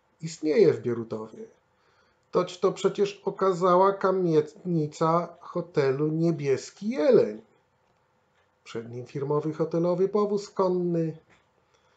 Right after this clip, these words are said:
a później w ewoluującym rynku automobil do obsługi gości hotelowych.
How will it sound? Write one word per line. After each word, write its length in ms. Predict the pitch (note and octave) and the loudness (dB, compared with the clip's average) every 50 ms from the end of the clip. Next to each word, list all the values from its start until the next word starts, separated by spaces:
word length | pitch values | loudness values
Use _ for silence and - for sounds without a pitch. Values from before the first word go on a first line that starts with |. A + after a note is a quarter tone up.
| _ _ _ _ - | _ _ _ _ -6
a 100 | F3 E3+ | -6 -6
później 640 | E3+ - C4 B3+ - - A3+ A3 G#3 G3+ G3 F3+ | -6 -6 -10 -10 -10 -8 -6 -4 -2 -2 -4 -6
w 120 | D#3+ - - _ _ - | -10 -14 -20 _ _ -2
ewoluującym 1040 | E3 E3+ D#3+ E3 E3 E3 D#3+ D#3+ D#3+ D#3+ E3 F#3 G3 G3 F#3+ - - - E3+ D3+ | 0 0 0 0 0 0 0 -2 -2 -2 -2 -2 -2 -2 -4 -6 -6 -6 -6 -4
rynku 560 | C3+ C3+ D#3 E3 E3 E3+ E3 - - - - C#3+ | -2 -2 0 0 0 -2 -4 -8 -12 -8 -4 -2
automobil 760 | C#3 C3+ C3+ - A#2+ A#2 B2+ D#3+ E3+ E3 E3 D#3 D3 C#3 | -2 -2 0 -2 0 2 4 4 4 4 2 -2 -6 -4
do 160 | A#2+ B2+ A#2+ A#2 | -4 -4 -4 -4
obsługi 680 | A#2 - - - - D3 D#3 D#3 C#3 C#3 C3 B2+ C3 C3 - _ _ _ _ _ _ _ _ | -4 -8 -10 -8 -4 -2 -2 -2 -2 -6 -8 -10 -10 -12 -16 _ _ _ _ _ _ _ _
gości 420 | - B2 B2 A#2+ - - - - G#2+ | -2 -2 -2 -2 -4 -10 -16 -16 -14
hotelowych. 880 | - A2 - - G#2 G#2 G#2 G#2 G#2 A2+ A2+ - - - - - | -14 -16 -14 -14 -14 -14 -14 -14 -14 -16 -18 -18 -18 -20 -20 -20